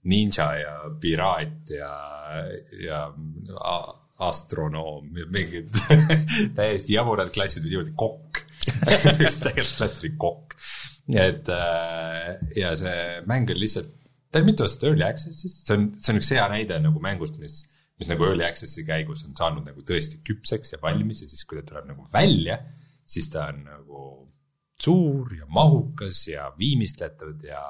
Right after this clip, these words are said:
ja huvitav ja nagu tõesti sihuke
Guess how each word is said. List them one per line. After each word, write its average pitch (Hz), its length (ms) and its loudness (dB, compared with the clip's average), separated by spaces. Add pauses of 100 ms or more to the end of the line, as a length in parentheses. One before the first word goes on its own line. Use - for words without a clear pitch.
(280)
ja 73 180 -12
huvitav 85 540 -2 (520)
ja 80 320 4
nagu 80 240 0
tõesti - 320 0
sihuke 78 360 -6